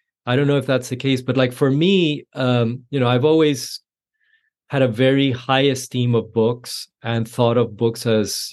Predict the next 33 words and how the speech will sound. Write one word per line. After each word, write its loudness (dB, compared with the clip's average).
you -8
know, -4
the, -6
the, 0
the, 2
the 0
vessels 2
in 0
which -2
certain 0
important 0
ideas 0
become -4
kind -2
of -6
formalized -2
so -6
that -2
you -2
can -4
study 0
them, 0
point 0
to -2
them. 0
Like, 0
it, -2
it 0
makes 2
them 2
somehow 0
more 0
real. 0